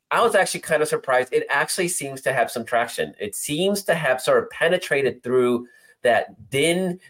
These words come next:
that Donald Trump din, that background noise, into something that people are saying, like, "Yeah, this is, this is problematic. This is, this is a thing." And Carrie, I think this, this is gonna have lasting power. I think this is gonna keep haunting him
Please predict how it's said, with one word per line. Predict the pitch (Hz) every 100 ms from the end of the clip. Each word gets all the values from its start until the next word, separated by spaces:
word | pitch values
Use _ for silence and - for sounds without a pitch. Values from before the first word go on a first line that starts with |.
| -
that | 104 -
Donald | 127 156 165
Trump | 156 120 104 92
din, | 127 131 139
that | 117 -
background | 120 135 147 139 123
noise, | 110 110 117 - - -
into | 147 143
something | - 147 143 147
that | 143
people | 147 139
are | 131 127
saying, | 131 123
like, | 120 120 - _ _ _ _ _
"Yeah, | 92 127 131
this | 120 180
is, | 117 - - _
this | 110 110
is | 120
problematic. | - 107 101 85 147 151 80
This | 101 -
is, | 104 -
this | 120 131
is | 104
a | 90 -
thing." | 151 202 - - - - - _ -
And | 147 151 151 - _ _ _ _
Carrie, | - 180
I | 180
think | 247 247
this, | - - -
this | 156 160
is |
gonna | 160 131
have | 113 104
lasting | 113 117 117 101
power. | 87 78
I | 107
think | 170
this | 165 147
is | -
gonna | -
keep | - 143 139
haunting | - 135 135 127 98
him | 95 85 80